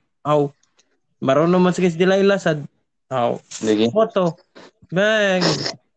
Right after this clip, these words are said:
Speaker 1: Dakpan siya.
Speaker 2: Piti nun.
Speaker 1: No, piti nun siya. Pero still,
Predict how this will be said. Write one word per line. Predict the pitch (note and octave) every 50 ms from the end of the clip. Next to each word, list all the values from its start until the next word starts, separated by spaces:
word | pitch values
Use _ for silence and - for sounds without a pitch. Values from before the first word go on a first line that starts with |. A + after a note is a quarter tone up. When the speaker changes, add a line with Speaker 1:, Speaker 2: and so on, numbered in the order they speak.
| _ _ _ _
Speaker 1:
Dakpan | _ C3+ C3 - _ _ _ - E3 D#3 D#3 D#3+
siya. | - - E3+ E3 D#3+ - - - _ _ _ _ _ _ _ _ _ _ D4 C#4+ C#4+ - - - - _ _ _ C4 A#3 - _ _ -
Speaker 2:
Piti | - A#2+ - - - C#3+ B2 C3+
nun. | C#3+ C#3+ C#3+ C3+ C3 B2 A#2+ A#2 - - - - - -
Speaker 1:
No, | F3 E3 D#3+ D3 C#3 C3+ C3
piti | - E3 E3+ - - G3+
nun | F3 G3+ G3+
siya. | F3+ G#3 G3+ F#3 E3+ D#3 - _ _ _ _ _ _ _ _ _ _ _ _ _ _ _ _ _ _ _ _ _ _ _ _ _
Pero | - G3 G#3+ G#3+ G3+ F#3+ - - _ _ _ _ _ _ _ _ _ _ _ _ _ _ _ _
still, | _ - - - C4 B3+ A3+ G3 F3+ E3 E3+